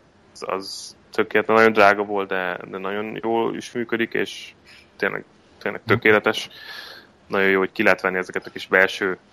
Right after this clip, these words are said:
Speaker 1: dobozkákat, és
Speaker 2: Simán csak beviszed a szállásra, és kész.
Speaker 1: beviszed a szállásra, vagy a sátorba, tehát nagyon-nagyon meggyorsítja így a pakolást. Töltésileg, tehát a, tudod, hogy hogy töltöm ezeket a médiaeszközöket, meg a telefont. Ez a kábelezéses dolog, amit csináltam, ez,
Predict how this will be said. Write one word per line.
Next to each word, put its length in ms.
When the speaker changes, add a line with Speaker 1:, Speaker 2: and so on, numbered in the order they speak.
Speaker 1:
dobozkákat, 720
és 280
Speaker 2:
Simán 300
csak 160
beviszed 320
a 40
szállásra, 480
és 100
kész. 100
Speaker 1:
beviszed 360
a 60
szállásra, 540
vagy 120
a 40
sátorba, 560
tehát 180
nagyon-nagyon 460
meggyorsítja 800
így 140
a 40
pakolást. 520
Töltésileg, 840
tehát 260
a, 220
tudod, 160
hogy 120
hogy 180
töltöm 380
ezeket 320
a 40
médiaeszközöket, 880
meg 120
a 40
telefont. 580
Ez 160
a 40
kábelezéses 800
dolog, 220
amit 220
csináltam, 460
ez, 160